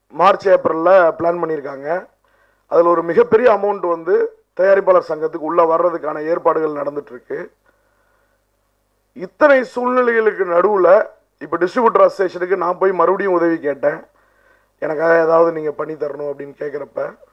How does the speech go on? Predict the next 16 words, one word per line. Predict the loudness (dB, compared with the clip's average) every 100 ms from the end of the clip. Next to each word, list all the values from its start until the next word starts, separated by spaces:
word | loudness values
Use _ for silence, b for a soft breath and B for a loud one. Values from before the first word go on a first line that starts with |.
| _ _ _ _ _ _ _ _
June | 0 2 2
ஜூலைக்குள்ள | 0 2 2 0 -2 2 0 0 -12 _ _
கண்டிப்பா | -2 -2 -2 2 2 2
நான் | -4
சொன்னேன், | -4 -2 0 -2 -4
members | -8 0 0 2
எல்லாம் | 0 0 0
யாரு, | 2 2 2 0 -4 -10 -2
எவ்வளோ | 2 4 4
list, | 2 -8 -8 -2
எவ்வளோ | 0 0
கஷ்டப்படுறாங்க, | 0 -4 -4 -4 -2 -4 -6 -4
எல்லாத்தையும் | -2 -2 -2 -6 -8
விஷாலுக்கு | -6 -4 -4
விலக்கி | -6 -8 -8
சொன்னேன். | -8 -8 -8 -8